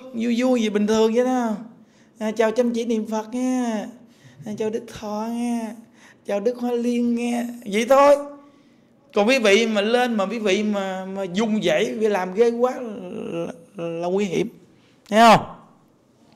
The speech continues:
Nó, như Đức vừa nói những công đoạn này, máy điện thoại, máy, máy quay phim hết pin. Nên, <laughs> nên từ nơi đó mà quý vị biết rằng là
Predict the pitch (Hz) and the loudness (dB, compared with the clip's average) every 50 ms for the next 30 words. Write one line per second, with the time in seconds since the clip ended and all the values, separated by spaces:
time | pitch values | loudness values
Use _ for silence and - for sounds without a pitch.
0 | _ _ _ _ _ _ _ _ - - 170 180 185 190 185 180 170 165 151 147 | _ _ _ _ _ _ _ _ -16 -10 -6 -2 -2 -2 -2 -2 -4 -4 -4 -2
1 | 156 170 190 202 185 180 165 160 170 190 214 208 190 185 196 185 180 165 139 143 | -2 0 0 0 0 2 2 2 2 0 0 -2 -2 -4 -4 -4 -2 -2 -2 -2
2 | 160 170 156 156 165 165 180 196 208 220 240 240 220 196 165 156 156 151 151 139 | -2 -4 -6 -8 -10 -8 -6 -4 -4 -4 -4 -4 -6 -8 -8 -8 -8 -8 -6 -4
3 | 147 151 156 156 156 180 202 214 220 220 214 196 185 175 170 - - - - - | -2 -2 -2 -2 0 -2 0 0 0 0 -2 -2 -4 -6 -8 -10 -18 -20 -20 -20
4 | - - - _ - 196 214 226 220 208 190 - 180 190 190 185 196 247 247 202 | -20 -20 -18 _ -4 -2 0 2 4 2 2 2 2 2 2 2 0 -2 -2 -2
5 | 202 202 190 - - - - - _ _ _ _ _ _ _ _ _ _ _ _ | -2 -2 -2 -4 -10 -18 -20 -20 _ _ _ _ _ _ _ _ _ _ _ _
6 | _ _ _ _ _ - 202 180 185 185 180 180 - - - - - - 240 - | _ _ _ _ _ -14 -10 -10 -8 -8 -8 -4 -2 -2 -2 -2 -2 -10 -12 -14
7 | - _ _ _ _ _ _ _ - _ _ - - 175 175 170 170 165 165 175 | -20 _ _ _ _ _ _ _ -20 _ _ -12 -10 -8 -2 0 2 2 2 2
8 | 180 180 180 180 190 208 240 240 170 165 165 165 151 147 151 185 208 214 196 175 | 0 0 0 0 -2 -2 -4 -6 -6 -6 -2 -2 -2 -2 -2 -2 -6 -6 -6 -6
9 | 156 147 147 143 139 139 | -6 -6 -8 -8 -8 -8